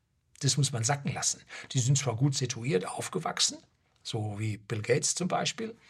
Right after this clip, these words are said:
aber so richtige Milliarden, zig und hundert Milliarden wurden erst später gescheffelt, ne? Das sind Selfmade-Millionär-, Milliardäre, die über die technische Entwicklung,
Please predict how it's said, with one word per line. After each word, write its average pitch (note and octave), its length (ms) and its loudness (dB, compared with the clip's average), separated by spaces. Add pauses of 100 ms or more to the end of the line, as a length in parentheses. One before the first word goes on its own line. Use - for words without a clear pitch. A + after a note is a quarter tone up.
(880)
aber A2+ 380 2
so - 160 -6
richtige B2 680 0 (360)
Milliarden, B2 760 -2 (760)
zig - 260 -2
und B2+ 120 -2
hundert C#3+ 220 4
Milliarden A2+ 560 0
wurden C#3 200 0
erst D#3 180 0
später D3+ 320 -2
gescheffelt, - 520 -4
ne? C#3 140 4
Das C#3 200 -2
sind E3 180 -2
Selfmade-Millionär-, C3+ 1120 0 (200)
Milliardäre, C3 640 6 (380)
die F#3 320 4 (340)
über G#3+ 240 4
die C#3+ 160 2
technische D#3 560 2
Entwicklung, E3 680 2